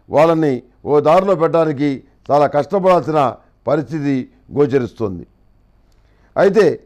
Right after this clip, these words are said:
సానుకూలమైన ఫలితాలు ఉంటాయి. ఇంట్లో శుభకార్యాల ప్రస్తావన ఉంటుంది. మీరు చేసే వివాహ ప్రయత్నాలు ఫలిస్తాయి.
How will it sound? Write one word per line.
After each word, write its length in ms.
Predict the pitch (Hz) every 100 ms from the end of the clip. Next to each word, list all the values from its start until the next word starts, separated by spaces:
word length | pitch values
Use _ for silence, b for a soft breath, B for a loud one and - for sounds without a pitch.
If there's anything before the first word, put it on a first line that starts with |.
| _
సానుకూలమైన 840 | - 160 202 175 190 185 170 147 - _
ఫలితాలు 360 | 127 135 160 147
ఉంటాయి. 380 | 135 127 143 135 _ _ _ _ _ _ _ -
ఇంట్లో 480 | 151 160 185 135 - _
శుభకార్యాల 540 | 151 160 170 175 170 160
ప్రస్తావన 440 | 147 139 160 156
ఉంటుంది. 540 | 147 139 151 165 160 - _ _ _ _ _ _
మీరు 220 | - 156 165
చేసే 500 | 180 165 185 175 - _ -
వివాహ 340 | 147 175 175
ప్రయత్నాలు 560 | 160 165 165 170 170 - _ _ _ -
ఫలిస్తాయి. 460 | 143 135 - 95